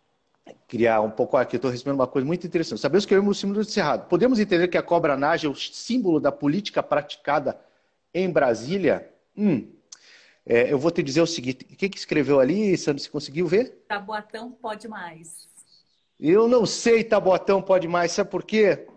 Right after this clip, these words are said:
Speaker 1: Ah, eu gosto tanto de cobra. Gosto tanto, especialmente das cobras,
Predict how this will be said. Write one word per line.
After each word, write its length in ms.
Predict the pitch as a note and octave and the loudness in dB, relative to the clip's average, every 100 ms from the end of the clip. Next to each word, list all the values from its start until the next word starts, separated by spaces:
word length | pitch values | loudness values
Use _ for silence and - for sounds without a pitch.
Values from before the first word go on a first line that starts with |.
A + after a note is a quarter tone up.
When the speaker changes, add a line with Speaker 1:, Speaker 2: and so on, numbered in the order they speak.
| _ _ _ _ _ _ _ | _ _ _ _ _ _ _
Speaker 1:
Ah, 840 | C#3+ C#3+ C#3+ D3 C#3+ C#3 C3+ B2+ B2+ - _ - | 0 2 4 4 4 4 4 2 -2 -20 _ -8
eu 120 | D3 | 0
gosto 280 | G3+ - - | 0 0 0
tanto 300 | A3 A3+ C#3+ | 0 0 -6
de 80 | |
cobra. 500 | - D3 D#3 A#2 F#2+ - _ _ _ _ _ _ _ _ _ _ _ | 0 4 4 2 -6 -10 _ _ _ _ _ _ _ _ _ _ _
Gosto 380 | - D#3+ F#3+ - | 0 2 2 -6
tanto, 340 | - F3+ F#3+ - | -4 0 0 -2
especialmente 1080 | - G#3+ A#3+ - G#3 E3+ D#3+ F3 F#3+ D#3 | -6 -2 0 0 0 0 0 -2 -2 -6
das 200 | B2+ B2 | -6 -6
cobras, 720 | - - A2+ D3+ C#3 A2 - | -4 2 2 4 0 0 -6